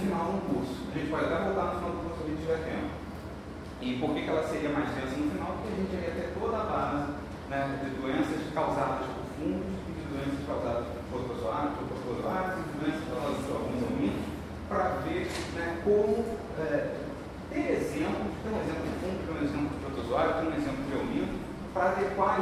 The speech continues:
isso nas definições que a gente vai discutir. Mas,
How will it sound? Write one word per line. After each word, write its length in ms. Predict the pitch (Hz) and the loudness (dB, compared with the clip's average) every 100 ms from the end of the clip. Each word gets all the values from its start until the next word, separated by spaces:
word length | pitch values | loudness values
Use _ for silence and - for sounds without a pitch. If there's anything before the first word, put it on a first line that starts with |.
| 185 | 2
isso 160 | 202 - | 0 -2
nas 80 | 180 | -2
definições 560 | 170 175 175 165 156 160 | 0 0 -2 -2 -2 -2
que 120 | 151 | -2
a 80 | 147 | -2
gente 320 | 151 - - | -2 -2 -2
vai 300 | 135 135 135 | 2 2 2
discutir. 560 | 135 - 117 - 117 - - - - - - - - | 0 0 0 0 0 -2 -4 -6 -8 -8 -8 -8 2
Mas, 420 | - 392 - - | 4 6 4 2